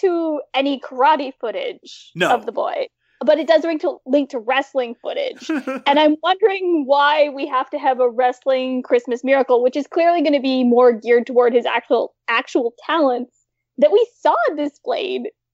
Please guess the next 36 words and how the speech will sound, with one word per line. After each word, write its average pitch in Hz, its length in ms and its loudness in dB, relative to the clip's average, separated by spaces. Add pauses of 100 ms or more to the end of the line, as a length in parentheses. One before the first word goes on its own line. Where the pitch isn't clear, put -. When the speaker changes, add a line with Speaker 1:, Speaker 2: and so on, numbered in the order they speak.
Speaker 1:
in 330 400 2
Karate, 254 800 0
Karate 294 380 2
Miracle, - 500 -2
but, 254 400 -2
you 285 160 -4
know, 247 220 -2 (420)
had 262 160 -2
nothing 285 380 0
to 294 60 -6
do 269 100 0
with 254 120 0
karate 262 380 0
whatsoever. 247 720 -2 (140)
Speaker 2:
<laughs> - 80 -16 (400)
Speaker 1:
Um, 240 240 2
I 294 80 4
don't 311 160 4
know 320 120 4
why 277 180 2
we 294 100 4
couldn't 320 240 4
have 302 100 4
just 285 180 2
started 254 340 -6
with 226 100 -12
the - 80 -14
wrestling - 460 -16
miracle. - 640 -4 (120)
<laughs> - 80 -20
Speaker 2:
Sarah, 185 380 4
you 165 220 -4
forced 214 480 -2
me 170 280 -8
to 170 220 -14
read 120 600 -12